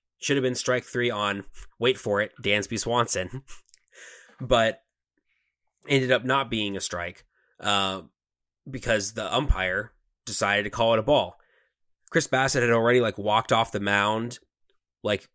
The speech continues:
expecting to be strike three, inning over. Everybody else was, like, getting ready to, like,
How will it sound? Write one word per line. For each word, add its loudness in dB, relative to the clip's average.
expecting 0
to -8
be -2
strike 0
three, -4
inning -2
over. -2
Everybody 4
else 2
was, -6
like, -4
getting -2
ready 0
to, -8
like, -6